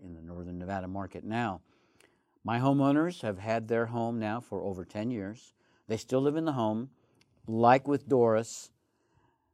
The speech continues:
Joe's home is worth probably another hundred fifty thousand more than he paid for it. Thank goodness he hasn't had to take any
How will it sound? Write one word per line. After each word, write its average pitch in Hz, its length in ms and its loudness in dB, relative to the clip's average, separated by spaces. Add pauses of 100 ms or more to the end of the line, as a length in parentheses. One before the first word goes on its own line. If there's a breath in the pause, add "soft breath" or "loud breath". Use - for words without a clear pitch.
(340)
Joe's 139 580 6
home 135 380 6
is 101 260 -4
worth 110 440 -2
probably 104 420 -2
another 98 300 -4
hundred 104 320 -6
fifty 101 240 -10
thousand 92 400 -10
more 90 160 -10
than 85 100 -12
he 80 80 -16
paid 139 320 2
for 127 260 2
it. 127 120 0 (320 soft breath)
Thank 101 240 -2
goodness 131 320 2
he 107 100 -8
hasn't 101 300 -6
had 92 160 -10
to 82 80 -20
take 98 240 -10
any 95 260 -10